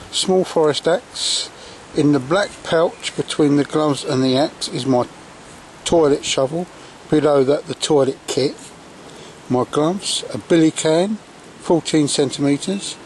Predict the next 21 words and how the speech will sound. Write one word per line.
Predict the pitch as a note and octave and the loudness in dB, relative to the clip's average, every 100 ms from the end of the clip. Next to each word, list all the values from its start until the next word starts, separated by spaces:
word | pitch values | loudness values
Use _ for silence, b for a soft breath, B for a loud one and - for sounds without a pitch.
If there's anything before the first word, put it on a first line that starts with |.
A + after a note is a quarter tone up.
| B B B B B B B | B B B B B B B
First | - - F#3 E3 - | -8 2 2 2 2
aid | E3+ D#3+ | 0 0
kit, | - F#3 - - | -4 -8 -10 -6
camera, | - D#3 D#3 E3 E3+ D#3 B B B B B - - - - - | -2 0 2 2 0 -4 B B B B B -20 -20 -20 -20 -6
brew | - F3+ F3+ | 2 4 4
kit, | - F3+ F3 - - - - - - - - - - - | 2 -2 -2 -6 -20 -20 -20 -20 -20 -20 -20 -20 -20 -2
wet | E3 F#3 | 0 2
wipes, | D#3 D3+ D#3 - - - - - - - - - | 2 2 2 -2 -10 -6 -4 -4 -6 -10 -10 -2
my | B2 B2+ A#2+ B B B - | 2 2 0 B B B -2
odd | E3+ D3 - | -2 0 -2
bits | D#3+ - | -4 -4
bag, | - C3+ C3+ C#3 - - - - - | 0 2 2 0 -4 -16 -20 -12 -4
and | D3 | -2
a | |
poncho, | - - A#3 - - C3+ C3+ D#3 | -2 0 0 0 0 2 4 2
and | D3+ | 0
below | C3 C#3+ A3+ B3 | 0 2 4 2
the | C3 | 0
poncho | - A#2 A#2 - C3+ | -2 -6 -4 -2 -2
is | D#3 B2+ | -2 0
my | C#3 | 0